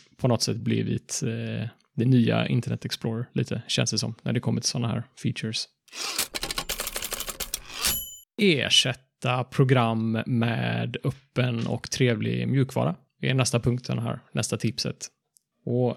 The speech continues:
sidan heter switching punkt software.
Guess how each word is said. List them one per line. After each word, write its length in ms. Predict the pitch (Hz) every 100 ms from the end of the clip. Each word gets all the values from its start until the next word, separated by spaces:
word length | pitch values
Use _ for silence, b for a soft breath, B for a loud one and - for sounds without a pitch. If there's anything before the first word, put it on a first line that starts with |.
| -
sidan 540 | - 180 139 143 147
heter 480 | 143 135 131 123 117
switching 960 | 107 - - 139 131 - - 123 120 117
punkt 540 | - 117 113 110 107
software. 840 | - - 131 - - 135 160 -